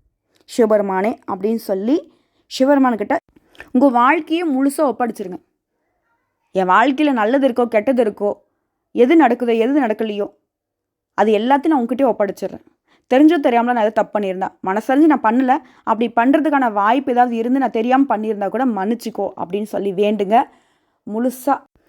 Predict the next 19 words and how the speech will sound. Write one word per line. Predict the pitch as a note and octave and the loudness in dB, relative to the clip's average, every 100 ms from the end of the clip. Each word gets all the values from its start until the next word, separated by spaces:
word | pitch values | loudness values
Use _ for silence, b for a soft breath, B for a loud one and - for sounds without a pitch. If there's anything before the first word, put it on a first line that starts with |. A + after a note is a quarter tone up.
| b b | b b
உங்க | B3+ B3 A#3 | 0 2 2
மனசாட்சிக்கு | B3+ E4 G4 F4 D#4+ D#4 D4 | 2 0 0 0 0 -2 0
எந்த | A#3 B3+ C#4 | 0 0 2
அளவுக்கு | C4+ C4 C4 E4 - _ _ _ _ _ - | 0 0 -2 -4 -6 _ _ _ _ _ -2
வெளிப்படைத்தன்மை | A3+ C#4 D4+ D4 - A#3+ B3 B3 | 2 4 4 2 0 -2 -2 -2
இருக்குமோ | A3+ - A3 A3 _ - | -4 -6 -6 -8 _ -6
அந்த | G#3+ C#4 D4 | 2 2 2
அளவுக்கு | C4+ A3 A3+ B3 | 0 -2 -4 -2
தெய்வத்துக்கிட்டையும் | G#3+ A#3+ B3 A3 A3+ B3 | -2 -2 -4 -6 -6 -4
வெளிப்படைத்தன்மையா | G3+ G#3 G#3 G#3 G3+ A3+ A#3 | -4 -4 -4 -4 -4 -2 -2
இருங்க. | G3 G#3 D4 - _ _ _ _ _ _ _ | -2 -2 -4 -6 _ _ _ _ _ _ _
எந்த | - A3 C4 C#4+ | -2 2 4 6
ஒரு | C#4+ A3 | 4 0
கஷ்டமும் | G3 F#3 G#3 A#3+ - | -4 -8 -10 -10 -8
உங்களை | G#3 F#3+ | -10 -8
வந்து | F#3 G#3+ D4+ - _ _ _ - | -8 -4 -6 -8 _ _ _ -2
கெட்டியா | G#3+ G#3+ D4 | -2 2 0
புடிச்சிட்டு | B3 A#3+ F#3+ G#3 | 2 -2 -2 -2
இருக்காது. | G3+ F3 | -4 -6